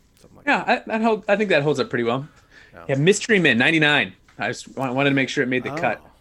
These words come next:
Speaker 1: yeah, they, boy, I haven't seen Mystery Men in twenty
Speaker 2: Zero
Speaker 1: years.
Speaker 2: Effect. Oh, Zero Effect was good.
Speaker 1: Um, okay, so then we get into, like,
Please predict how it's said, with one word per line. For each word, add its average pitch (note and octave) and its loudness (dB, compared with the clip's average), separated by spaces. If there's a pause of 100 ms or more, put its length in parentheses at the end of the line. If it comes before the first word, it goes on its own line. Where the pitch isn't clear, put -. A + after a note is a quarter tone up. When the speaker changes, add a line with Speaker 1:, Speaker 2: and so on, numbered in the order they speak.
(260)
Speaker 1:
yeah, D#3 -8
they, A2+ -14
boy, A#2+ -12
I B2+ -10
haven't D#3 -8
seen C3 -14
Mystery C#3+ -14
Men F#2 -20
in F2+ -20 (500)
twenty - -18
Speaker 2:
Zero C#3 2
Speaker 1:
years. D3 -2
Speaker 2:
Effect. D#3 -2
Oh, A#2 -10
Zero C3 -10
Effect - -14
was F#2+ -20
good. - -20 (1400)
Speaker 1:
Um, G2 -20 (540)
okay, E3 -4
so - -4
then F3 -4
we E3+ -2
get E3 -6
into, E3 -6
like, D3+ -4